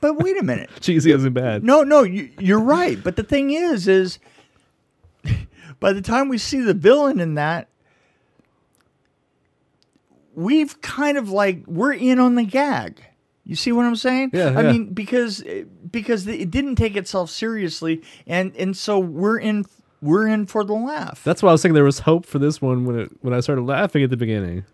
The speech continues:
Speaker 2: I'm like,
Speaker 1: Right,
Speaker 2: "Okay,
Speaker 1: right.
Speaker 2: there's some
Speaker 1: But,
Speaker 2: jokes."
Speaker 1: but it didn't last very
Speaker 2: No,
Speaker 1: long.
Speaker 2: no.
Speaker 1: No, and then, and then when it went away and, and got serious, and, um, yeah,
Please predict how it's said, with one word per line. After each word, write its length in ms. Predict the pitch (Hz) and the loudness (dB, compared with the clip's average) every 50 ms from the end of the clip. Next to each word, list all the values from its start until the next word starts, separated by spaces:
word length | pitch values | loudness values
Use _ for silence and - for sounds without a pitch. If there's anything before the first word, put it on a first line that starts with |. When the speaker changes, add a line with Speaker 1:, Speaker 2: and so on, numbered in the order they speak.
| _ - | _ -6
Speaker 2:
I'm 40 | 123 | 0
like, 40 | 113 | 2
Speaker 1:
Right, 220 | 240 254 208 160 | 4 6 6 4
Speaker 2:
"Okay, 160 | 190 202 - 147 | 2 2 2 4
Speaker 1:
right. 60 | 208 247 | 4 4
Speaker 2:
there's 120 | 233 160 | 4 2
some 100 | 147 160 | 2 2
Speaker 1:
But, 80 | 143 214 | 2 4
Speaker 2:
jokes." 180 | 127 120 135 156 | 4 4 4 4
Speaker 1:
but 140 | 220 226 | 4 4
it 40 | 262 | 4
didn't 240 | 302 330 339 349 359 | 4 2 2 -2 0
last 300 | 349 349 349 339 302 - | 2 4 4 4 2 0
very 200 | - 196 156 143 139 | 2 2 2 2 2
Speaker 2:
No, 60 | 131 | 2
Speaker 1:
long. 300 | 127 127 117 107 101 110 - _ - | 2 2 2 2 -2 -6 -10 _ -10
Speaker 2:
no. 120 | 120 110 104 | -6 -4 -2
Speaker 1:
No, 300 | 135 131 107 104 101 87 | -2 0 -2 -2 -4 -6
and 240 | 92 123 135 143 147 | -6 -6 -4 -4 -4
then, 440 | 147 147 151 151 - - 147 143 - | -4 -4 -6 -6 -8 -10 -10 -10 -8
and 220 | - - 143 151 170 | -8 -6 -4 -2 0
then 140 | 185 185 180 | 0 0 0
when 140 | 185 190 | 0 -2
it 80 | 180 170 | -2 0
went 160 | 175 185 185 180 | 0 0 -2 -2
away 580 | 175 170 165 165 - - 165 170 180 185 170 | -2 -2 -4 -4 -2 -2 0 0 0 0 0
and, 120 | 160 135 131 - - - - - - | -2 -6 -8 -12 -16 -20 -20 -12 -6
and 120 | - 123 123 | -4 0 2
got 220 | 147 160 151 139 | 4 4 4 2
serious, 580 | - - 160 160 156 151 143 135 135 127 - - | 0 -2 -2 0 2 2 2 2 0 0 -2 -4
and, 240 | 120 120 117 117 117 | -6 -6 -4 -4 -4
um, 260 | 117 113 113 113 117 | -4 -4 -4 -4 -6
yeah, 200 | 113 104 98 | -6 -6 -8